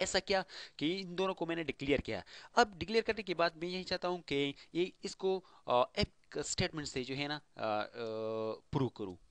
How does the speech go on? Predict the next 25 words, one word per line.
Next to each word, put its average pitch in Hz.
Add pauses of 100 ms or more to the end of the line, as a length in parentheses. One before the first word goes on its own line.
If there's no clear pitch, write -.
(200)
जी 180
जनाब, 117 (260)
इसको, 208 (600)
इसके 214
अंदर 208
मैं 208
लिख 202
देता 208
हूँ 190 (1080)
if - (100)
अगर 180 (760)
डॉलर 170 (260)
ए, 139 (680)
क्या 185
जी 156
जनाब, 135 (320)
डॉलर 127
ए, 104 (960)
आ, 117 (100)
is 147
equal 165
to, 87 (180)
क्या 190
जी 170
जनाब, 147